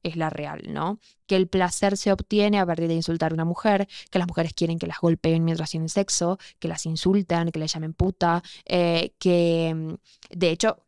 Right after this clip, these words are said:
creen que hay determinadas situaciones o empiezan a fantasear con un montón de situaciones, em,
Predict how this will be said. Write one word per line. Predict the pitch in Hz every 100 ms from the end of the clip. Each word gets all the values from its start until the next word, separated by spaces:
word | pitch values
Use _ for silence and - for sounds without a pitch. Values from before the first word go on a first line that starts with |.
| -
creen | 180 208 208
que | 185
hay | 208 -
determinadas | 170 160 160 170 196
situaciones | 214 170 196 202
o | -
empiezan | 175 214 247
a | 214
fantasear | 170 165 160 151 - 185 240
con | 214
un | 170
montón | 165 170 190
de | 233
situaciones, | 214 175 160 - 175 190 220 269 - - _ _ _ -
em, | 175 170 165 165